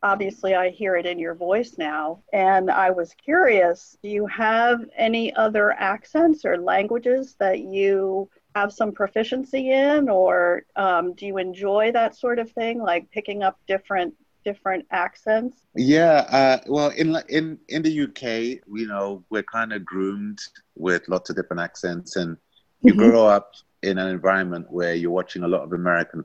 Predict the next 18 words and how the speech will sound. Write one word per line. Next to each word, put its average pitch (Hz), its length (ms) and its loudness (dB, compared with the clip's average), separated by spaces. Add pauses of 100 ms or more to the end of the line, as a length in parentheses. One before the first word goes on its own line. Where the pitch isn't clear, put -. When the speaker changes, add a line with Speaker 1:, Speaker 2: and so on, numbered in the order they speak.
Speaker 2:
films, 82 340 -4 (100)
a 82 100 0
lot 78 100 4
of 78 120 -18
Hollywood 85 300 2 (100)
films, 82 360 -2 (480)
but 98 120 2
you're 104 140 8
Speaker 3:
Okay. 110 80 8
Speaker 2:
also 104 240 4 (720)
influenced 101 420 -2
by 92 80 4
a 92 60 2
lot 92 100 0
of 95 80 -4
the 92 140 0
European 90 460 -2 (400)
films 80 240 -6